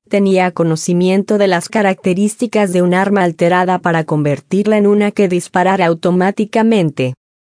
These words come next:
Para quienes no estén al tanto del caso, el ejecutivo musical fue sentenciado a tres años y cuatro meses de prisión luego de ser declarado culpable de dos cargos de posesión ilegal de armas de fuego.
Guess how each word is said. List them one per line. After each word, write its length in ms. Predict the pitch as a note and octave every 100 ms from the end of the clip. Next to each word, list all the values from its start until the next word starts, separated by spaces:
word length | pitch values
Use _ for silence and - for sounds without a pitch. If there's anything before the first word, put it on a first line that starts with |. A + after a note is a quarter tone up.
| _ _
Para 240 | G#3 F#3
quienes 460 | F3+ G#3+ G#3+ F#3 E3
no 240 | F3+ F#3
estén 360 | F#3 - F#3+ F#3
al 140 | E3+
tanto 480 | - F#3 G3+ G#3 G#3
del 220 | F3 D#3+
caso, 540 | - F3+ D#3+ - F#3+ E4+ _ -
el 180 | G#3
ejecutivo 640 | G#3 A3+ G#3 E3+ - G3 G3
musical 600 | G3 F#3 F#3 - F#3 G3
fue 220 | - F#3+
sentenciado 880 | F#3+ F#3+ F3 E3 D#3 - F#3 F#3 F#3+
a 100 | E3+
tres 400 | - F3+ F#3 -
años 400 | F#3+ F#3+ G#3 G#3+
y 80 | F3+
cuatro 480 | - F#3+ G#3 A3 G3+
meses 400 | F#3 F#3 - F#3
de 80 |
prisión 560 | E3 E3 D#3+ - G3+ G#3+
luego 340 | A#3 A#3 G#3
de 100 | A3
ser 260 | G3 - G#3+
declarado 640 | A3+ A3+ F#3 F3 G#3 A#3+ A#3
culpable 560 | A3+ G#3+ A#3 A#3+ C4+
de 120 | A3+
dos 260 | F#3+ F#3+ -
cargos 440 | - F#3 F#3 G3
de 120 | F3 E3+
posesión 560 | F3 - E3+ - F#3+
ilegal 420 | G#3 G3+ F3+ F#3+
de 140 | G3+ G3
armas 360 | F#3 F#3+ G3
de 120 | G#3+ A#3
fuego. 480 | B3 G#3 C#3+ C3+